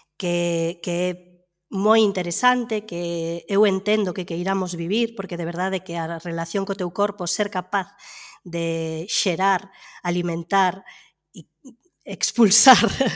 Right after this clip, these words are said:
<laughs> e despois alimentar fora outra temporadiña máis ti soa ata que acada unha certa autonomía é fascinante,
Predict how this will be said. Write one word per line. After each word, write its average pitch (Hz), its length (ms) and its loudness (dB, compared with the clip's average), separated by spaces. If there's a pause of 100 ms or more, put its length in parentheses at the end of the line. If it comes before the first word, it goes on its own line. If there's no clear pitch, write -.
<laughs> - 320 -4
e 220 160 6
despois 226 480 4
alimentar 226 480 6
fora 233 400 4
outra 226 240 4
temporadiña 214 720 2
máis 214 400 2
ti 226 240 -2
soa 196 480 2 (320)
ata 190 320 0
que 175 240 -2
acada 190 560 2
unha 202 240 -2
certa 202 560 -2
autonomía 214 800 2
é 214 160 0
fascinante, 180 880 -4